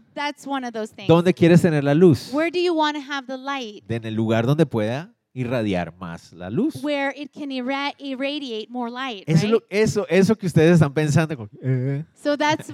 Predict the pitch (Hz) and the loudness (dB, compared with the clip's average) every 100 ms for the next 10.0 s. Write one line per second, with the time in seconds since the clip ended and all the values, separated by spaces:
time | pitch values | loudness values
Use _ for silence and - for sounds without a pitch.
0 | 269 294 294 - 339 339 311 311 - 302 | -10 -6 -6 -6 -8 -6 -4 -4 -4 -6
1 | 311 302 247 233 247 277 349 - 151 156 | -6 -10 -4 -2 0 -2 -4 -2 0 2
2 | 185 208 196 170 147 175 170 185 190 175 | 2 4 4 4 4 2 6 6 6 4
3 | 156 160 147 135 143 151 151 143 123 143 | 4 4 2 0 0 0 -2 -2 0 2
4 | 196 170 330 320 339 330 302 320 330 370 | 4 2 0 2 2 2 0 2 2 2
5 | 277 359 370 349 311 311 - 302 302 277 | 0 -6 -4 -4 -4 -6 -6 -8 -8 -10
6 | 302 294 - 269 - 302 302 302 440 480 | -10 -12 -14 -14 -12 -10 -10 -6 -2 0
7 | 381 180 208 _ 127 - 160 - - 196 | -2 -8 -14 _ -6 -2 -2 0 0 0
8 | 139 131 143 123 123 131 135 147 - - | 0 -2 -4 -2 0 2 4 2 0 -10
9 | - - 302 254 - 349 370 311 262 | -20 -6 -4 -4 -6 -4 -2 -4 -4